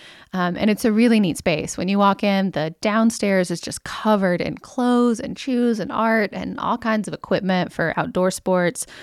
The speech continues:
Uh, and upstairs, they keep a pretty healthy stock of consignment for folks hoping to make a little extra space in their gear closet.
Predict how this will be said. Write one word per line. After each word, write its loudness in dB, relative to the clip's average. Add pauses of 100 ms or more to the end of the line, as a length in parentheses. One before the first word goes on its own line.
(220)
Uh, 2
and 4
upstairs, 2
they 0
keep -4
a 2
pretty -2
healthy 0
stock -2
of -2
consignment -2
for 2
folks -6
hoping -2
to -2
make -4
a -4
little -2
extra -6
space -8
in 2
their 2
gear 0
closet. -2